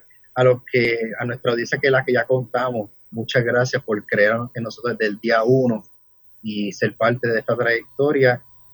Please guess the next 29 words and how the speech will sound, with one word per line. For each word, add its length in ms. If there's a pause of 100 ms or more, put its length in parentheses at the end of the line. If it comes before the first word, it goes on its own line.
(140)
Y, 720 (760)
bueno, 300 (760)
sea, 240
que 160
nos 180
den 160
el 120
break. 340
O 160
sea, 140 (120)
yo 260
les 180
garantizo 720
que 100
Sazón 320
Deportivo 800
va 120
a 20
ser 200
un 120
programa 680
de 100
alto 340
contenido, 640
de 120
contenido 340
de 80
calidad 420
deportivo, 720